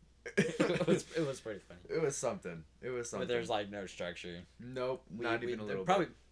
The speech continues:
Speaker 2: a little bit of racism in there, too.
Speaker 1: A lot of it, I think. I think
Speaker 2: <laughs>
Speaker 1: there was a lot of racism in there. Not from us. Not from us.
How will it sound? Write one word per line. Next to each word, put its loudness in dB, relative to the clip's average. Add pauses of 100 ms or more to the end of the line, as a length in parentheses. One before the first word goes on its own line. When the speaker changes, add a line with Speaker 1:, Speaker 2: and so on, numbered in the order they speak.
Speaker 2:
a -20 (460)
little 4
bit -4
of -6
racism -8
in -10
there, -8
too. -6
Speaker 1:
A 4
lot 2
of -4
it, -4
I 6
think. 6
I 8
think 6
Speaker 2:
<laughs> -
Speaker 1:
there 8
was -4
a 0
lot 0
of -10
racism -6
in -10
there. -10
Not 8
from 2
us. 2
Not -4
from -6
us. -6